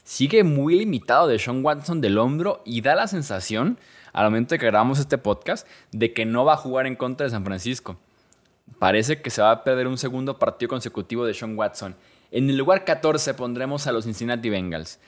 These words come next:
No me quiero ilusionar. No me quiero ilusionar.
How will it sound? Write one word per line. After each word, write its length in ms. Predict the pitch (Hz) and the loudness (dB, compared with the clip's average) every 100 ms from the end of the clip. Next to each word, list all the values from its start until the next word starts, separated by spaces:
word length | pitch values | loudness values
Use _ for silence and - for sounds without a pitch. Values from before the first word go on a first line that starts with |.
| _ _ _ - | _ _ _ 0
No 140 | 135 | 4
me 220 | 143 135 | 4 2
quiero 280 | - 135 135 | -2 -2 0
ilusionar. 400 | 117 95 90 82 - _ _ - - _ _ _ _ - | 0 -2 -8 -10 -16 _ _ -20 -20 _ _ _ _ -8
No 540 | 110 131 147 160 - - _ - | 0 6 6 6 2 -20 _ -6
me 260 | 113 113 | -2 -2
quiero 560 | - 135 135 135 135 - - | 2 4 6 4 2 -4 -2
ilusionar. 680 | 135 123 104 92 87 82 | 2 2 0 -4 -6 -10